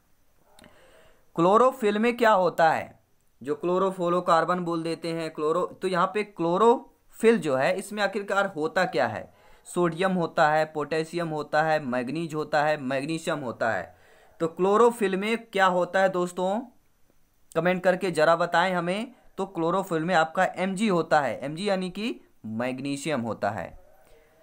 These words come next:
नेक्स्ट क्वेश्चन की बात करेंगे, अगला प्रश्न है, प्रश्न यह है, निम्नलिखित में से हीमोफीलिया का लक्षण कौन सा है? निम्नलिखित में से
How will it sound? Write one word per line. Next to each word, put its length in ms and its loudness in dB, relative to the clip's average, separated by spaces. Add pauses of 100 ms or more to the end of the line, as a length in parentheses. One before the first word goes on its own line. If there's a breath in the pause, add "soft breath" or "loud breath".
(500 soft breath)
नेक्स्ट 160 -6
क्वेश्चन 280 0
की 100 0
बात 280 2
करेंगे, 320 -6
अगला 240 0
प्रश्न 300 -4
है, 420 -2 (180)
प्रश्न 280 -4
यह 140 4
है, 500 2 (380 soft breath)
निम्नलिखित 540 0
में 180 0
से 460 -2 (260)
हीमोफीलिया 880 2
का 200 4
लक्षण 460 -2
कौन 300 -4
सा 180 -2
है? 400 -2 (760)
निम्नलिखित 420 -4
में 160 -6
से 420 -2